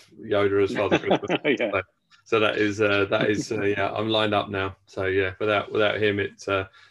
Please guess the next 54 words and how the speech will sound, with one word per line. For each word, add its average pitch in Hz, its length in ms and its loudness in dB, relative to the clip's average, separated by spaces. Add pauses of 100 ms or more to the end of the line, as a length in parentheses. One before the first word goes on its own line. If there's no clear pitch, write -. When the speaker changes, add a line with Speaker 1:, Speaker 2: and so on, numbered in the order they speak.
Speaker 1:
doesn't 107 200 -2
really 101 120 0
make 98 220 -2
a - 40 -4
lot 101 100 -2
of 101 100 -8
sense. 95 320 -4
But, - 320 -8
uh, 95 160 -4
with 98 160 -4
him 104 80 -2
in 95 120 -4
Speaker 2:
Yeah. 95 40 -12
Speaker 1:
place, 92 260 -6
he's, 90 200 -16
he's - 240 -14
good. 90 200 0 (120)
How's, 107 240 0
how's 113 260 2
your 113 80 2
week 110 160 2
been? 98 180 2 (1500)
Speaker 2:
Uh, 143 540 4
yeah, 143 240 0
pretty 151 240 -4
good. 147 220 0
I - 20 0
think 123 280 -8
just, - 280 -10
um, 120 560 -2 (720)
feels, 135 460 0
feels 139 380 -2
very 127 200 0
Christmassy, 123 560 -6
I 113 60 -2
think, 117 240 -6
in 113 120 -2
general. 120 560 0
Um, 110 640 -6 (1300)
yeah, 120 240 4
I 107 40 -2
think, 117 180 -2
I - 20 -8
think 120 180 0
this 113 160 -4
is 120 60 -2
the 113 60 -2
kind 120 200 -2
of 113 60 2
year 113 220 2
that 113 140 2
everyone's 113 340 -6
kind 113 180 -4
of 101 140 -8